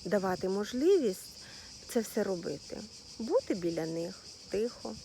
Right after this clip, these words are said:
лагідно. Тому що це хороші люди. Вони чесні. Е, от оскільки, знаєте,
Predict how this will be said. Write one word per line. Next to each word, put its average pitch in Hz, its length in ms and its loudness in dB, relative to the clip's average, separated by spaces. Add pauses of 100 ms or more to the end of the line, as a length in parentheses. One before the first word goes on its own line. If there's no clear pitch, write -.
(220)
лагідно. 180 580 -6 (1500)
Тому 254 160 2
що 277 140 -4
це - 140 -6
хороші - 500 -6
люди. 180 300 -8 (480)
Вони 180 220 2
чесні. 311 760 0 (800)
Е, 190 500 6 (1200)
от 226 140 2 (200)
оскільки, 269 560 4
знаєте, 240 640 2